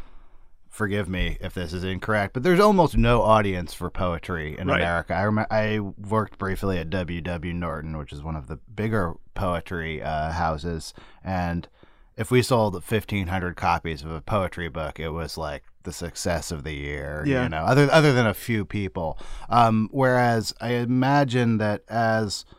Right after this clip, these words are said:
Speaker 1: writing online became a bigger deal, you could get that many people to read an article simply by putting it in the morning news's roundup.
Speaker 2: Right. Yeah, I think it's true. And at that time, so we had started this email newsletter.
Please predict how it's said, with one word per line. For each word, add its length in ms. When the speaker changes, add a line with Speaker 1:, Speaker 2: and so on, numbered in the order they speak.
Speaker 1:
writing 280
online 720
became 680
a 80
bigger 340
deal, 640
you 140
could 240
get 300
that 180
many 180
people 360
to 120
read 280
an 120
article 440
simply 420
by 280
putting 260
it 140
in 80
the 80
morning 360
news's 480
roundup. 720
Speaker 2:
Right. 260
Yeah, 160
I 80
think 140
it's 160
true. 440
And 120
at 80
that 240
time, 560
so 160
we 240
had 140
started 320
this 120
email 240
newsletter. 520